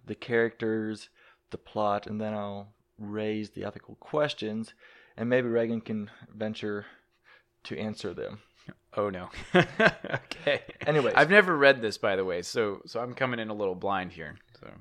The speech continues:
Speaker 1: The story takes place in Italy, and out of piety, perhaps piety, for whatever reason, in the guise of piety, the politicians decide that it would be a good idea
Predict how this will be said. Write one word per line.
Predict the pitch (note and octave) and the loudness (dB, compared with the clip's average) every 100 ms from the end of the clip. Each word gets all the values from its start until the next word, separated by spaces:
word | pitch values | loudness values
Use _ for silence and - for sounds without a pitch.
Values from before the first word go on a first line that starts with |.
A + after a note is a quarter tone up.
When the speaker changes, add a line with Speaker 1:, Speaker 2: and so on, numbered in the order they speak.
| - _ - - - - | -20 _ -20 -20 -20 -10
Speaker 1:
The | C3 | -4
story | F3 G3+ | 4 4
takes | - C#3+ - | 6 2 0
place | - A2+ A#2 - - | 0 0 0 -6 -8
in | A2+ A2 G#2+ - | -4 -2 -4 -6
Italy, | - G2+ - - - _ _ _ _ _ - - _ - | -8 -6 -8 -12 -18 _ _ _ _ _ -20 -20 _ -4
and | B2 B2 A#2+ A#2 A2+ A2 A2+ - - - - _ _ B2+ | 2 4 4 4 2 -2 -6 -14 -20 -20 -20 _ _ -4
out | E3 | -2
of | B3 - | -2 -4
piety, | - C#3 C3+ - - - C3 B2 _ _ _ _ _ _ _ _ _ _ _ _ | -8 -6 -6 -8 -14 -14 -14 -16 _ _ _ _ _ _ _ _ _ _ _ _
perhaps | B2+ A#2 - | -2 -2 -4
piety, | - - - - _ - - | -14 -12 -12 -16 _ -20 -12
for | - F3+ | -2 4
whatever | F3 E3 B2+ | 8 8 6
reason, | A2+ A2 - A2+ - - - | 0 -2 -8 -18 -20 -14 -4
in | B2+ | -2
the | A2+ | 4
guise | A#2 A2+ G#2 | 4 4 0
of | G2+ | -8
piety, | - - - - _ - - _ | -10 -10 -10 -16 _ -20 -20 _
the | B2+ | -6
politicians | D3+ F#3+ G3 - F3 - B2+ A#2+ | 0 4 4 2 -4 -4 -6 -6
decide | A#2 - G#2+ G#2 G2+ G2+ | -10 -10 -10 -10 -10 -6
that | G#2+ | -2
it | A#2+ | -2
would | C3 | 0
be | C3 A#2+ | 0 0
a | |
good | B2 F3 | 4 6
idea | C#3 A2+ A2 A2 A#2+ | 6 4 0 0 -2